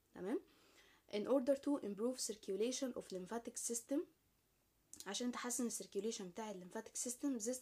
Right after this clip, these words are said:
improved circulation to important to، آه، remove fluid from the interstitial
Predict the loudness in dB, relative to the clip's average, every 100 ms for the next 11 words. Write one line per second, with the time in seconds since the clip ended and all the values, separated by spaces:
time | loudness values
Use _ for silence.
0 | -2 2 2 2 2 2 0 -4 -4 -2
1 | 0 0 0 -2 0 -2 -2 -2 -2 -2
2 | -4 -4 -6 -6 -12 -20 -20 -20 -20 -20
3 | _ 0 0 0 0 -2 -2 -4 -2 0
4 | 0 0 0 0 0 -2 4 4 4 2
5 | -2 0 0 -2 -4 -6 0 0 2